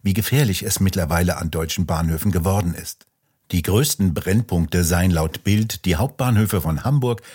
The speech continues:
Hannover, Nürnberg sowie Frankfurt am Main, Berlin, Köln, München, Dortmund, Leipzig und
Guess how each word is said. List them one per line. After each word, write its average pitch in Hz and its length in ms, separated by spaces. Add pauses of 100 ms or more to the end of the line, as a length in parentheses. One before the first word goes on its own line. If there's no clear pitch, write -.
(180)
Hannover, 123 500
Nürnberg 107 680
sowie 82 320
Frankfurt 87 400
am 85 100
Main, 107 300 (260)
Berlin, 101 540
Köln, 92 480
München, 87 500
Dortmund, 98 640
Leipzig 82 640
und 98 220